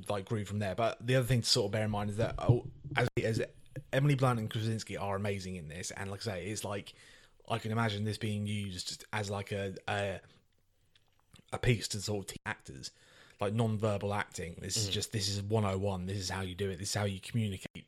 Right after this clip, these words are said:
Speaker 1: everything, facial expression, or your
Speaker 2: Yeah.
Speaker 1: body language without ever having a line. But it has to be said, the kids are, as, are equally amazing.
Speaker 2: Yeah.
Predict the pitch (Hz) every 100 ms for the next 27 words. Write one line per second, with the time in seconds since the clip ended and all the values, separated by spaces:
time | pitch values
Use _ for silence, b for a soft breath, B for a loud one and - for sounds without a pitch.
0 | _ _ _ - - - 120 107 98 92
1 | 98 92 - 107 92 92 - 104 87 -
2 | 92 - 104 92 104 95 92 92 90 87
3 | 104 101 - 104 90 98 101 98 90 -
4 | - 104 95 80 85 - _ _ _ _
5 | _ _ - - B B - 123 98 80
6 | B B B B - - 104 104 - 107
7 | 107 95 - 131 101 - 92 - _ -
8 | 101 98 104 110 110 107 95 95 87 95
9 | - - _ 107 104 95 90 - - 127
10 | 92